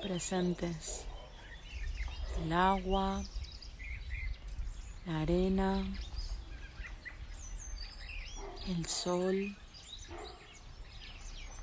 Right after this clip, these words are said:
Vamos profundizando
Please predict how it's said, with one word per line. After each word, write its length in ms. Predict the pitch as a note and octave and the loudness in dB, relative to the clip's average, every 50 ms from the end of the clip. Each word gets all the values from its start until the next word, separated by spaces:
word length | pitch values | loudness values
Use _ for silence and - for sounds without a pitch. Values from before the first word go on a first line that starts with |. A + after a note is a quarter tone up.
| - - - - - - - - - - - - - - - - - - - - - - - - - - - - | -6 -6 -6 -6 -6 -6 -6 -6 -8 -8 -8 -8 -8 -8 -8 -8 -10 -10 -10 -10 -10 -10 -12 -12 -12 -12 -4 0
Vamos 840 | G#3 G#3+ A3 A3+ A#3+ B3 B3+ B3+ B3+ B3 - - - - - - - - - - - - - - - - - - | 4 6 8 10 12 12 12 12 10 10 8 4 4 4 2 0 -2 -4 -8 -10 -10 -10 -10 -10 -10 -8 -6 0
profundizando 1120 | - G#3 G3+ F#3+ - - G3+ G3 G3 F#3+ F#3+ F#3+ - - G#3 G3+ G3 G3 F#3 E3 E3 D#3+ D#3+ | 2 4 4 4 4 4 6 8 10 10 10 8 8 6 4 6 6 6 6 4 4 2 0